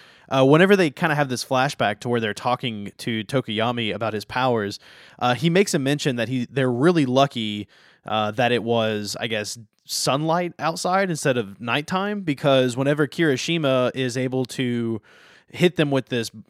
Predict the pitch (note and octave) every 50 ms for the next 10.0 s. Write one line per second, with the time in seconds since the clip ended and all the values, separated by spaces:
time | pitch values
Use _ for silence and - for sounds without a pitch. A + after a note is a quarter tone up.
0 | _ - - _ _ - B2 B2+ D3+ E3+ - B2 G#2 F#2+ _ - C3+ C#3 C#3+ C3
1 | G2+ F#2+ G2 - - - - _ _ - - F#3 F3 D#3 C3+ C3+ E3 F#3 F#3 D3+
2 | B2+ A#2+ B2 C3+ C3 B2 B2 A2 A#2+ - D3 C#3 B2+ A#2 - - - D3+ D3+ C#3+
3 | - - D3 - - - - C#3 D3 C#3+ C3+ D3+ D3+ D3 C#3+ B2+ D#3 D3+ C#3+ C3+
4 | C3 B2 B2 A#2+ C3 B2 G#2+ G#2+ D#3 F3+ F#3+ - C#3+ C#3 C3 B2 B2+ B2 A#2+ A#2
5 | - A2 C3 C#3 B2+ - A2 F#2+ A#2 A2+ A#2 - B2 A#2 A2+ A2+ A2+ A#2+ A#2 -
6 | B2+ A#2+ A2 A#2+ A#2 A2 - - _ - - C3 A#2+ A2+ F#2+ A#2+ C3 B2+ A#2 G#2
7 | G#2 G#2+ B2+ B2+ C3 - - - - C#3 C3 C3 C#3 C#3+ C#3+ D3 C#3+ B2+ C3 B2
8 | A#2+ - - - C#3 C3 B2+ - D3 C#3 B2 B2 B2 A#2 A2+ - A#2+ G#2 G#2 A#2+
9 | - - C#3 C#3 C3 A2 - - A#2+ C#3 D3+ B2+ A2 G#2+ - A#2 A2+ A2 - -